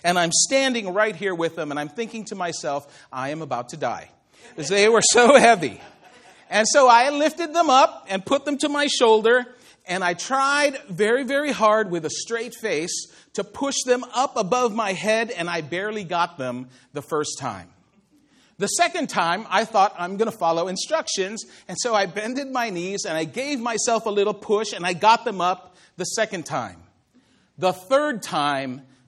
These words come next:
no go. It just wasn't working. And I was up here, and they were above my head,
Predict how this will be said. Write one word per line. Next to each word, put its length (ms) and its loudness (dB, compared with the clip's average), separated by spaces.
no 300 -6
go. 300 -8
It 160 -4
just 240 -6
wasn't 300 -6
working. 340 -6
And 220 -4
I 180 2
was 220 0
up 200 0
here, 200 0
and 120 -4
they 120 0
were 160 2
above 340 0
my 160 -2
head, 380 -6